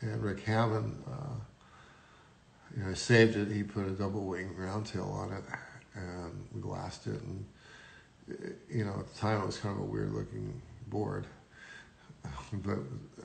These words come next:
the first person that tried it, like, freaked, and then we loaned it to somebody else, he freaked, and so we decided to make a few more, and before, <laughs> before we knew it, we had a, we had a monster on our hands. And, uh,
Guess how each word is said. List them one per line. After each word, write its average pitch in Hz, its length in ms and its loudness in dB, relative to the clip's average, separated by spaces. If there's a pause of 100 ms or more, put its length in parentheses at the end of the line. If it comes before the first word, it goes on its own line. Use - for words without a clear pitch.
(1000)
the 143 340 0
first 120 260 4
person 107 280 0
that 104 80 -2
tried 104 300 4
it, 98 80 2
like, 98 200 -2
freaked, 107 600 -2
and 110 100 -4
then 101 100 0
we 98 80 -2
loaned 104 280 0
it - 40 -6
to 98 40 -10
somebody 101 280 -2
else, 104 260 0
he 101 120 2
freaked, 104 460 -2 (720)
and 101 140 -4
so - 160 0
we 95 60 4
decided 101 320 2
to 101 60 0
make 98 140 -4
a - 40 -6
few - 180 -4
more, 104 500 2 (200)
and 104 140 -4
before, 107 680 2 (640)
<laughs> - 1000 -10
before - 360 2
we 104 140 6
knew 107 340 8
it, 104 40 2
we 104 60 2
had 101 140 2
a, 98 100 -2 (340)
we 120 100 2
had 107 100 0
a 110 60 0
monster 107 500 0
on 101 80 0
our 95 120 -2
hands. 98 560 -6 (240)
And, 107 340 -6
uh, 98 160 -4